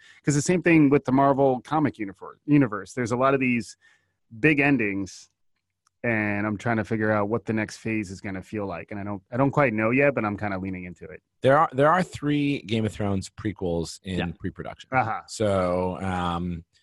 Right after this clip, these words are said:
Speaker 2: I don't think we've escaped Westeros yet.
Speaker 1: Yes.
Speaker 2: I think prequels are easier because otherwise you gotta pay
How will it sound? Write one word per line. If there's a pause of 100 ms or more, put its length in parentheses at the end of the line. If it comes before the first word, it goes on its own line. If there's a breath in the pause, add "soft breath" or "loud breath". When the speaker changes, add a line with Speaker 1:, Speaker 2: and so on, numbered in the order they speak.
(460)
Speaker 2:
I
don't
think
we've
escaped
Westeros
yet.
Speaker 1:
Yes. (500)
Speaker 2:
I
think
prequels
are (140)
easier
because
otherwise
you
gotta
pay